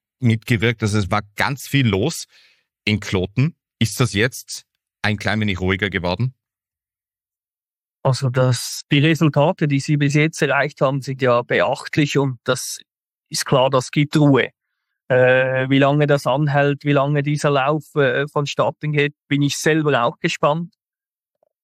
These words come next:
Speaker 2: Aber es ist sicher so, dass Kloten jetzt zu der Mann-, zu, zu den Mannschaften gehören, die vom Potenzial her von allen Experten immer wieder eher unten angegliedert werden in der Tabelle.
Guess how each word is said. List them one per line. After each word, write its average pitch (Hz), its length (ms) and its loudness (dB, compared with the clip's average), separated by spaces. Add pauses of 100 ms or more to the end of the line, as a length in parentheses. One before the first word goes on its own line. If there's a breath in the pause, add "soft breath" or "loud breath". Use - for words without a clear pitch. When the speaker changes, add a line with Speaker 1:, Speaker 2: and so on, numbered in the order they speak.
Speaker 2:
Aber 147 220 0
es 139 80 0
ist - 60 -8
sicher 160 260 0
so, 156 180 2
dass 143 180 -2
Kloten 156 400 0
jetzt 147 400 0
zu 165 120 0
der 151 160 2
Mann-, 147 320 0 (120)
zu, 151 400 -2
zu - 160 0
den 160 280 2
Mannschaften 160 640 0
gehören, 151 320 2
die 147 180 -2
vom 147 220 -2
Potenzial 147 720 0
her 143 380 0
von 131 180 -4
allen 143 320 0
Experten 143 580 -2
immer 151 240 0
wieder 147 280 0
eher 151 240 2
unten 156 340 -2
angegliedert 156 680 -2
werden 165 300 0
in 160 120 -6
der 160 100 0
Tabelle. 156 460 0